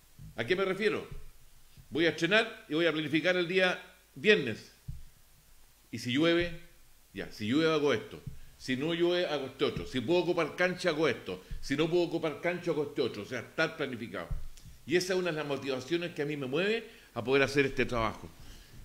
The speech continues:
¿Ah? Lo que, la, la, la, a mí, a mí, a mí, personalmente. Y la otra es la que alimenta, eh, nuestras mentes de manera constante, ¿cierto?, de las cosas que nosotros, eh, identificamos como estímulo. Es decir, la estimulación externa.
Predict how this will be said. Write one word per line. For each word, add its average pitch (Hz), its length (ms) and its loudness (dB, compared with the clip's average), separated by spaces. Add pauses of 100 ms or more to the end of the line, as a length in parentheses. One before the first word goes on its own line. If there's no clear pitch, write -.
¿Ah? 123 120 -8 (320)
Lo 117 160 -2
que, 131 100 -4
la, 131 160 -2
la, 120 280 -4
la, 120 160 -4
a 120 40 0
mí, 160 180 0
a 131 40 0
mí, 156 140 2
a 135 60 0
mí, 135 280 -2
personalmente. 107 640 -6 (800)
Y 170 100 2
la 185 120 6
otra 202 480 4 (1040)
es 156 120 2
la 165 120 6
que 156 100 2
alimenta, 180 760 0
eh, 139 500 0
nuestras 160 400 -2
mentes 185 340 -2
de 160 80 -2
manera 156 300 0
constante, 170 680 -2
¿cierto?, 220 300 -2
de 185 60 0
las 165 100 -2
cosas 190 280 -4
que 160 80 -6
nosotros, 180 440 -4 (340)
eh, 131 260 0
identificamos 139 640 0
como 131 160 -4
estímulo. 90 400 -6 (540)
Es 143 240 6
decir, 185 220 -2
la 143 100 4
estimulación 143 640 0
externa. 101 640 -2